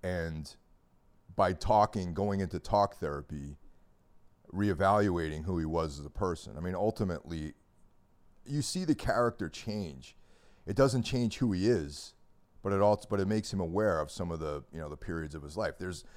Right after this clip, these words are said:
and they cover a lot of things. He, you know, they get, he's suicidal at some point. They put him on, like, uh, antidepressants. You know, it's, um, it kinda runs, it's like a really smart show is what I, I'm trying to say, I guess. It's like a very,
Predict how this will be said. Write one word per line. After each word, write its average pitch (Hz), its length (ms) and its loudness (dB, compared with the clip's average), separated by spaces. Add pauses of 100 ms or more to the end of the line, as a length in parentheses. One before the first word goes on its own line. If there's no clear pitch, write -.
(180)
and 143 100 2
they 165 60 6
cover 160 280 8
a 107 100 10
lot 123 200 8
of 104 100 0
things. 73 260 -10
He, 82 240 -8
you - 80 -6
know, 78 100 -4
they 80 100 -4
get, 82 240 -6
he's 95 200 -4
suicidal 98 760 0
at 95 80 -2
some 92 240 -2
point. 92 440 -2
They 73 80 -6
put 95 200 0
him 87 120 -2
on, 85 280 -2
like, 76 320 -6
uh, 73 440 -2
antidepressants. 87 1120 -6 (640)
You - 100 -10
know, 80 180 0
it's, - 280 -4
um, 92 460 4 (220)
it - 80 -8
kinda 156 220 6
runs, 135 600 2 (480)
it's 113 120 2
like 160 100 12
a 160 60 10
really 170 260 12
smart 107 420 4
show 65 400 -4
is - 120 -14
what 76 100 -6
I, 71 120 -6
I'm 62 100 -10
trying 76 260 -6
to 65 60 -14
say, 78 300 -6
I 58 40 -8
guess. 55 260 -10
It's - 120 -14
like 76 100 -8
a 78 40 -8
very, 85 480 -2